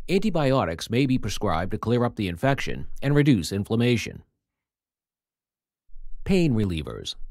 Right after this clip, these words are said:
Over-the-counter pain relievers such as ibuprofen or acetaminophen can help alleviate mild to moderate pelvic pain. Physical therapy. Pelvic floor physical therapy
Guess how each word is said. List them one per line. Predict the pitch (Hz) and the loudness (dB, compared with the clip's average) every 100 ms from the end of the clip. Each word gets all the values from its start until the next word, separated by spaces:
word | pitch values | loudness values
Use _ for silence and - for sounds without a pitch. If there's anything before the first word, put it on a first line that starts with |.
| - - - - | -8 -8 -4 4
Over-the-counter | 123 110 95 - 113 104 92 | 6 6 2 0 0 0 -2
pain | 101 135 127 | 2 2 2
relievers | 107 101 117 131 | 0 0 2 2
such | - 117 113 | 2 0 0
as | 110 110 - | 0 -2 -2
ibuprofen | 117 120 120 135 143 143 76 65 - | -2 0 0 2 2 2 -2 -8 -2
or | 131 | 0
acetaminophen | 123 151 127 147 151 76 - - - - _ | 0 0 2 2 0 -2 -6 -8 -12 -14 _
can | - 92 | -2 0
help | 110 107 | 0 0
alleviate | 104 139 113 98 90 127 | 4 4 4 0 -2 -2
mild | 135 127 120 104 - | 0 0 0 -2 -2
to | 107 | 0
moderate | 113 117 90 - | 2 0 -2 -2
pelvic | 104 104 104 | -2 -2 0
pain. | 127 117 73 - - _ _ _ _ _ _ _ _ _ _ _ _ _ _ - - | 2 2 0 -8 -18 _ _ _ _ _ _ _ _ _ _ _ _ _ _ -18 0
Physical | 180 127 - 110 | 2 2 0 0
therapy. | 131 131 90 - - _ _ _ _ _ _ _ _ _ - | 2 2 2 -6 -14 _ _ _ _ _ _ _ _ _ -2
Pelvic | 143 202 208 - | 0 4 2 0
floor | - 143 147 135 | -2 2 4 4
physical | 120 143 135 151 147 | 2 0 2 2 2
therapy | 117 98 92 101 92 | 2 2 0 -2 -4